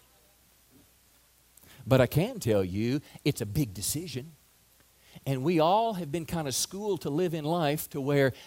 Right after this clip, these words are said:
more is better and it's my right and just spend as much as I can. Let me give you just a little bit of a, li-, little bit of a warning here. If you are living your life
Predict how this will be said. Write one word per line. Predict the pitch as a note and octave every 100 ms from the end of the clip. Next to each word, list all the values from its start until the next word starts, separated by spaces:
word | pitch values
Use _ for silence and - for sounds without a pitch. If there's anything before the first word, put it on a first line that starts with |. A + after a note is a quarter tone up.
| -
more | A#2 C#3 E3
is | F3 C#3+
better | E3+ D#3+ C3 C3+ -
and | A2+ G#2+
it's | C#3+ E3
my | D#3
right | C3 D3+ D3+ C3 -
and | A2+
just | C3+ -
spend | - E3 D3+
as | A#2
much | B2+ B2+
as | B2+
I | A#2 A2+
can. | D#3 C#3+ F#2 - _ - - -
Let | C#3
me | D3+
give | D3+
you | C#3
just | C#3+ -
a |
little | B2 D#3+
bit | C#3+ C3+
of | A#2
a, | G#2+ -
li-, | B2+ C3
little | A#2+ C3+
bit | C3
of | A2+
a |
warning | A2 A#2 C3 A2+
here. | F2 G#2 F2+ _ _ _ _ _ - - _ _ _ _ -
If | D3
you | C#3+ A#3
are | E3+
living | C#3+ G3 G3+ F3+
your | D3+
life | B2+ C#3 B2+ F#2+ - -